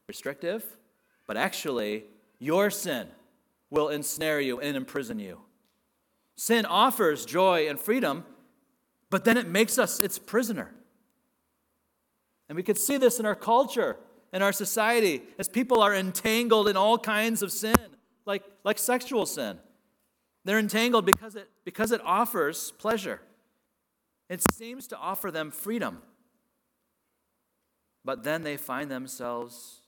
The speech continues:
enslaved. And that's what our sin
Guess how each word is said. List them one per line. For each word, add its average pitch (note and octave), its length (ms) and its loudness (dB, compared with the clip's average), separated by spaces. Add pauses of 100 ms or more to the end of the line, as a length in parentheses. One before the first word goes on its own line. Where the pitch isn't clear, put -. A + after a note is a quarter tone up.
enslaved. C#3 760 -12 (2500)
And D#3+ 100 -18
that's F3+ 160 -10
what F#3+ 180 -4
our E3 100 -2
sin F#3 500 -6